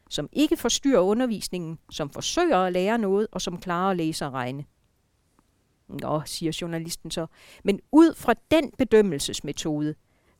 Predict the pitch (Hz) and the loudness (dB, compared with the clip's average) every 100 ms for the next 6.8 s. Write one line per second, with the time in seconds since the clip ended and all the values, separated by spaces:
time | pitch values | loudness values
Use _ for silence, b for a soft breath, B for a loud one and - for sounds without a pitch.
0 | _ 175 220 247 247 262 262 - 220 190 | _ 2 2 4 2 2 0 0 -2 0
1 | 240 196 180 - 190 - 151 156 160 135 | 0 0 -2 0 0 0 -2 -2 -2 -4
2 | - _ _ _ _ _ _ _ _ - | -10 _ _ _ _ _ _ _ _ -10
3 | 131 - _ _ _ _ 294 208 170 151 | -10 -12 _ _ _ _ 0 2 2 -2
4 | - _ _ _ b b b b b b | -14 _ _ _ b b b b b b
5 | 214 - 339 330 339 202 - 233 - 269 | 0 2 2 4 6 4 2 0 0 -2
6 | 233 - 185 240 240 - 170 | -2 0 2 2 0 -4 -6